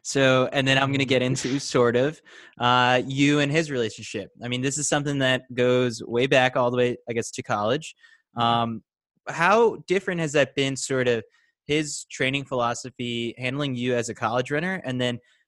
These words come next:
Speaker 1: as a marathoner? So for the people who are unfamiliar with what exactly his philosophy is or, or why it meshes well with you, I guess, like, what, what can you share about it?
Speaker 2: Yeah, the Coach Fox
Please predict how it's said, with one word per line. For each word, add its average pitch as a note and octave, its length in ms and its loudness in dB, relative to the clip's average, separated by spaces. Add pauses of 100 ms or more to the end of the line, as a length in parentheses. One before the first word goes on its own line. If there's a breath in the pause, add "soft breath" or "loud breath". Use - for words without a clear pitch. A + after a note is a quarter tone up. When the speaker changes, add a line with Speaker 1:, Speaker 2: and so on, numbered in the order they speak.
(180)
Speaker 1:
as C3 160 2
a B2 40 -4
marathoner? A#2 640 -2
So C3+ 180 0
for C#3 160 0
the C3+ 80 0
people D3+ 280 0
who C3 120 2
are A2+ 380 2
unfamiliar B2 540 -4
with G#2+ 280 -6
what B2 240 0
exactly A#2 680 -2 (680)
his C#3+ 160 -4
philosophy A2+ 800 -2
is C3 320 2
or, A2+ 140 -2
or A#2 160 -2
why A2+ 240 2
it G#2+ 80 -6
meshes B2 320 -4
well A2 240 -2
with G#2+ 160 -6
you, A2 160 -2
I A2+ 60 0
guess, A#2+ 160 0
like, B2 100 -2
what, C3+ 240 0
what C#3 160 -4
can D#3+ 140 -6
you C#3+ 80 -4
share B2 500 -2
about G#2+ 360 -2
it? F#2+ 80 -14 (1400)
Speaker 2:
Yeah, B2+ 180 -12
the C3+ 60 -20
Coach G#3 340 -2
Fox - 640 -2